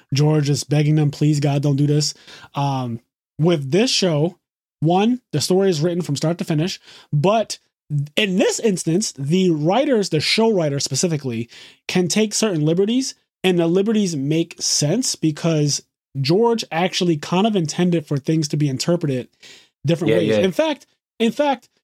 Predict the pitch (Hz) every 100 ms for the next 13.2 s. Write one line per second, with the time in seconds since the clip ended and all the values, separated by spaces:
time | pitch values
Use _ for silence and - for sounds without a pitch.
0 | _ 214 277 359 226 247 - 202 - 247
1 | 226 - - 330 339 254 220 185 170 170
2 | 147 170 170 156 160 180 160 202 240 196
3 | 180 156 160 143 - 135 139 135 131 131
4 | 120 - - - _ 175 226 269 196 165
5 | 156 - _ _ - _ _ - - 165
6 | 156 135 165 240 233 247 220 220 220 _
7 | _ _ - 175 175 143 135 143 - -
8 | 247 - 226 226 208 160 185 151 139 135
9 | - _ - 156 - 185 170 147 147 175
10 | 160 151 147 139 131 - - _ _ _
11 | - 143 123 117 107 185 208 220 196 -
12 | 196 160 165 147 160 180 165 147 147 123
13 | 110 107